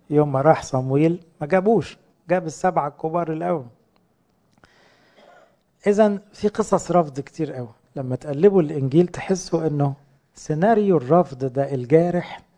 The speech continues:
موجود كتير قوي، ولازم هيعدي علينا كلنا. بدل عدى على المسيح نفسه، يبقى لازم في لحظة أو في فترة من حياتك أنت هتشعر بهذا الرفض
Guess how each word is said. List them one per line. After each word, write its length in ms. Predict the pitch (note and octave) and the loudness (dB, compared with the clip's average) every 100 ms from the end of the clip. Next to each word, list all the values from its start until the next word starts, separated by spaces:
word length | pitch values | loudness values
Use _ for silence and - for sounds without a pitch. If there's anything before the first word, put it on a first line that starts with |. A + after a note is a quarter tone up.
| _ | _
موجود 280 | C#3+ C3+ D3+ - | 2 4 2 0
كتير 320 | C3 C3+ A#2+ | -10 -8 -8
قوي، 160 | A2 A2+ _ _ _ _ _ _ _ _ _ _ _ _ | -10 -16 _ _ _ _ _ _ _ _ _ _ _ _
ولازم 380 | C3+ E3 G3 E3+ | -2 2 2 2
هيعدي 440 | C#3+ C#3 C#3+ A#2+ | -4 -4 -4 -4
علينا 340 | A#2 B2 A2+ A2 | -4 -2 -4 -6
كلنا. 300 | - A2+ A2 B2 | -8 -12 -14 -6
بدل 220 | C3 E3 | 2 4
عدى 260 | D#3+ D#3+ C#3 | 4 2 0
على 140 | C3 | -2
المسيح 460 | B2 B2+ D#3 C#3+ D3 | -6 -8 -8 -8 -4
نفسه، 400 | D3 - - D#3 _ _ _ _ _ | -4 -4 -12 -14 _ _ _ _ _
يبقى 280 | C#3+ C3 C#3+ | -6 -2 2
لازم 320 | F3+ G3+ D3+ | 6 6 2
في 140 | C3 C#3 | -2 0
لحظة 400 | E3 D#3+ D3 D3+ _ _ _ _ _ _ _ _ _ _ - | 0 -2 -6 -8 _ _ _ _ _ _ _ _ _ _ -16
أو 120 | C3+ | -16
في 160 | - C3+ | -12 -4
فترة 420 | E3+ F3+ D#3+ C3 | 0 0 2 0
من 200 | C3 C3 | 0 -2
حياتك 640 | - C#3+ F3 F#3+ F#3+ F3+ - _ _ _ _ F3+ | -2 2 2 0 -6 -10 -16 _ _ _ _ -4
أنت 180 | F3 D3+ | -2 -2
هتشعر 560 | C3+ F#3 F3+ C#3+ C3+ | 2 2 2 -2 -4
بهذا 340 | A#2+ B2+ A#2+ A#2 | -4 -6 -4 -6
الرفض 320 | - - | -10 -18